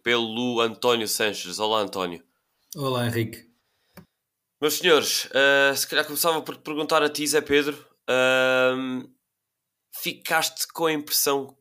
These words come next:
Speaker 1: com que eu fiquei de que a Académica perdeu frente a uma das piores equipas da Liga três e provavelmente,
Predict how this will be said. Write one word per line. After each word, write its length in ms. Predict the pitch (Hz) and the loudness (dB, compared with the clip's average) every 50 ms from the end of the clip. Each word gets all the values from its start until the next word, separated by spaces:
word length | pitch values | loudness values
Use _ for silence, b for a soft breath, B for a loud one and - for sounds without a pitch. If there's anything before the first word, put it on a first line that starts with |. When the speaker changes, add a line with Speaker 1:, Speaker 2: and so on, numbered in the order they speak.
| _ | _
Speaker 1:
com 200 | - 139 143 135 | -8 -8 -8 -8
que 140 | 135 - 139 | -6 -6 -6
eu 80 | 139 135 | -6 -4
fiquei 500 | - 131 123 123 120 113 113 117 110 - | -4 -6 -4 -2 -2 -2 -2 -2 -6 -14
de 120 | - 113 113 | -14 -14 -14
que 320 | - - - 120 120 120 120 | -12 -12 -8 -4 -2 0 0
a 80 | 117 120 | 0 0
Académica 960 | 120 - - 120 110 120 120 120 123 120 117 - - 117 113 113 107 - - _ | -2 -4 -6 -4 -2 -2 -2 -2 -2 -6 -6 -4 -2 -2 0 0 -2 -4 -8 _
perdeu 480 | - 127 120 110 120 120 120 117 113 92 | -8 -6 -4 -2 0 0 0 -2 -4 -6
frente 420 | - - - 113 117 117 117 117 | -8 -6 -4 -4 -4 -4 -4 -4
a 60 | 113 113 | -4 -4
uma 320 | 120 123 120 117 113 110 | -4 -4 -6 -6 -6 -6
das 260 | 101 107 113 110 - | -6 -8 -10 -12 -12
piores 680 | - _ _ - 107 113 120 131 135 127 117 101 - | -16 _ _ -10 -2 2 2 4 2 2 0 -4 -6
equipas 680 | 110 113 - - 117 - - - 92 87 - - - - _ _ _ | -6 -8 -10 -12 -14 -12 -10 -12 -12 -12 -12 -16 -20 -20 _ _ _
da 180 | 92 90 120 120 | -8 -4 -4 -2
Liga 260 | 117 117 120 107 110 | -2 -2 -2 -2 -4
três 520 | 110 - 110 107 107 104 101 - - - - | -4 -4 -2 -2 -2 -2 -2 -6 -10 -10 -8
e 80 | 123 | -10
provavelmente, 800 | 127 127 127 123 110 123 127 120 117 113 110 113 113 110 107 - | -8 -8 -8 -4 0 0 2 2 2 0 0 0 -2 -4 -4 -8